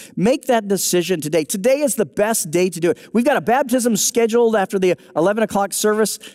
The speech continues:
D-, you can be baptized today if you're ready. Make that decision. Don't let the day go by. We can be afraid that the, the mockery of the world will stand between us and Jesus. We can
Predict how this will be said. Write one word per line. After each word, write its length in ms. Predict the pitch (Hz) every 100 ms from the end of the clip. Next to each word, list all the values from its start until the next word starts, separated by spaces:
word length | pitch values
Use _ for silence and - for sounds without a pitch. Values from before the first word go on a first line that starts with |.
| _ 143
D-, 100 | 160 160
you 220 | 175 254
can 120 | 254
be 120 | 226
baptized 640 | 165 208 208 202 214 202
today 280 | 190 180 214
if 140 | 185 135
you're 100 | 101
ready. 380 | 98 67 - _ _ _ _ -
Make 280 | 269 349
that 180 | 277 247
decision. 420 | 196 - 196 165
Don't 260 | 123 214 -
let 160 | 202 -
the 80 |
day 220 | 139 127 131
go 160 | 117
by. 460 | 92 - - - - _ _ _ _ _ _ _ _ _ _ _ _ _ _ _ _ _ _
We 80 | 175
can 100 | 208
be 80 | 220
afraid 400 | - 220 233 185
that 120 | 160
the, 180 | 156 123
the 100 | 135
mockery 400 | 143 170 - 180
of 60 | 160
the 60 | 147
world 280 | 147 151
will 120 | 143 139
stand 280 | - 147
between 260 | 131 156 147
us 140 | 131
and 80 | 135
Jesus. 360 | - 139 139 127
We 100 | 143
can 160 | 151